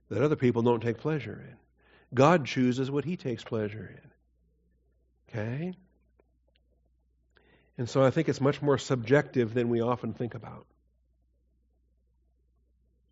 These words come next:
All right, so let's see. We've got three minutes. Um, the idea of pleasure and pleasant, and the, y-, y-,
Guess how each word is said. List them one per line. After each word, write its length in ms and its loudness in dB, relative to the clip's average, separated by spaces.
All 60 0
right, 240 -2
so 100 -6
let's 180 4
see. 200 0
We've 120 -2
got 220 -4
three 180 -4
minutes. 420 0
Um, 440 4
the 100 4
idea 360 8
of 140 2
pleasure 560 6
and 140 4
pleasant, 500 2
and 140 2
the, 560 4
y-, 240 0
y-, 180 -16